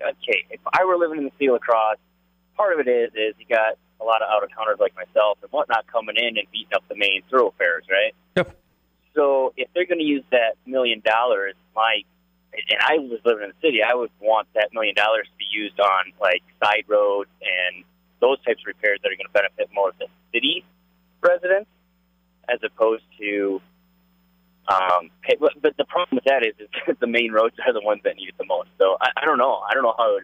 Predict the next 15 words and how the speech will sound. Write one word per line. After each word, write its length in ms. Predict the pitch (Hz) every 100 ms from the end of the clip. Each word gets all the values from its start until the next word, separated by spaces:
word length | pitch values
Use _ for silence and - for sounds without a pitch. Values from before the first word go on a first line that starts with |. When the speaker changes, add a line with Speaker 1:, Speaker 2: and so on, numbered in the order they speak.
| -
Speaker 1:
feel 100 | 113
about 180 | 98 92
that 120 | 92
if 120 | 92
I 120 | 101 95
were, 220 | 92 92
uh, 180 | 92 90 _ _ _ _ -
subject 300 | 113 101 95
to 60 | -
that 200 | 85 -
tax. 260 | 95 82 _ _ _ _ _ _ _ _ _ _ _ _ _ _ _
Speaker 2:
Yeah, 260 | 208 208 165
I 80 | 170
think 320 | 165 190 175
that, 360 | 151 143 131 123